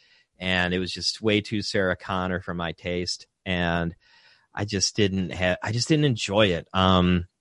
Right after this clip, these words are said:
maybe my bar was too high, my expectations were too high. I was also really mad with that movie because we went to go see it, uh, at the theater, and I,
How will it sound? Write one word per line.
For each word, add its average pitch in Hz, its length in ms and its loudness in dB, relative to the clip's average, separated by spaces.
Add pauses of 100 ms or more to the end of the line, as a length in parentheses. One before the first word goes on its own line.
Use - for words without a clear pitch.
(680)
maybe 104 280 6
my 92 180 6
bar 90 340 6
was 92 160 4
too 90 180 2
high, 87 340 4
my 87 180 2
expectations 90 720 0
were 95 60 -6
too 90 180 -2
high. 82 360 2 (440)
I 98 40 0
was 95 120 4
also 104 220 6
really 95 240 6
mad 87 260 4
with 87 140 2
that 87 120 2
movie 87 220 0
because 85 320 -6
we 85 100 -2
went 85 180 -2
to 85 60 -6
go 85 100 -2
see - 380 2
it, 87 200 2 (420)
uh, 82 280 0
at 92 220 0
the - 60 -20
theater, 92 540 0 (720)
and 90 500 2
I, 82 200 -4